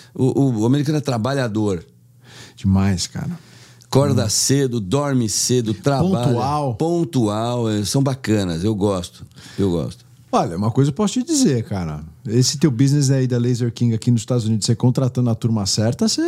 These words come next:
Speaker 1: Ah, não, vai bombar,
Speaker 2: vai
Speaker 1: com certeza.
Speaker 2: explodir.
Speaker 1: Vai bombar.
Speaker 2: Porque, assim, mão de obra tem muito boa aqui qualificada.
Speaker 1: Sim, sim, sim.
Speaker 2: A área de vendas, então, nem se fala, que eu acho que você vai ter muita gente pra poder abrir canal.
Speaker 1: Sim.
Speaker 2: Flexibilidade de poder contratar da forma que você quiser.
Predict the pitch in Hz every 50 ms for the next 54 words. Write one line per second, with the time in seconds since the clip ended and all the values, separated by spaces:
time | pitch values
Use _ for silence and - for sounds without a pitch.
0 | 359 359 - 127 135 139 123 120 127 123 107 110 117 113 110 92 85 82 80 82
1 | 80 90 110 127 151 - 151 349 330 196 160 160 143 117 98 78 - - - -
2 | 95 101 101 98 90 127 120 - 170 160 135 - 143 135 123 113 107 101 95 87
3 | 80 101 101 - - 117 123 143 151 131 123 120 120 135 220 262 269 - 277 226
4 | 185 151 135 135 151 190 202 - 226 139 131 139 135 123 113 104 - - 117 104
5 | - 110 107 101 - 98 - - 98 101 107 117 123 127 123 127 139 151 165 175
6 | 180 170 135 101 90 - - 101 113 123 131 131 107 90 - - - 92 107 127
7 | - 170 73 73 113 135 147 156 135 127 110 98 117 139 156 160 147 113 120 123
8 | 110 - 139 131 131 156 - - 131 - - 117 120 135 156 160 127 - 120 113
9 | 107 - 131 117 117 - - 123 107 110 113 117 123 - 127 113 113 - - 113
10 | 98 - 107 104 110 104 98 110 - - 107 95 87 90 101 107 123 160 165 147
11 | - _ - - - - - - - - - - 110 104 113 127 143 156 127 131
12 | 147 135 135 135 127 139 147 151 135 - 147 131 139 135 - 147 139 139 131 139
13 | 143 131 - 139 139 139 131 - - 139 - 127 110 98 113 127 139 160 170 160
14 | 139